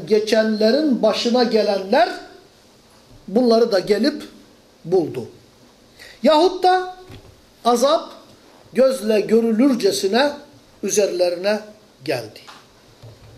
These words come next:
Bütün peygamber ümmetleri, helak edilen peygamber ümmetleri bu ayet-i kerimenin anlaşılması için hatırlanırsa iyi bir yardımcıdır. Yani diyelim ki Nuh aleyhisselam, ilk Resul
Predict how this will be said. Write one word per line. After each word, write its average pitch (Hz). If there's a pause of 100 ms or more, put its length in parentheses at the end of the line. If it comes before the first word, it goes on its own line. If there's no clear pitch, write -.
(1200)
Bütün 392
peygamber 294
ümmetleri, 247
helak 247
edilen 233
peygamber 233
ümmetleri 220 (420)
bu 302
ayet-i 262
kerimenin 240
anlaşılması 220
için 220
hatırlanırsa 226 (360)
iyi 285
bir 226
yardımcıdır. 160 (640)
Yani 294 (580)
diyelim 285
ki 320
Nuh 254
aleyhisselam, 190
ilk 254
Resul 156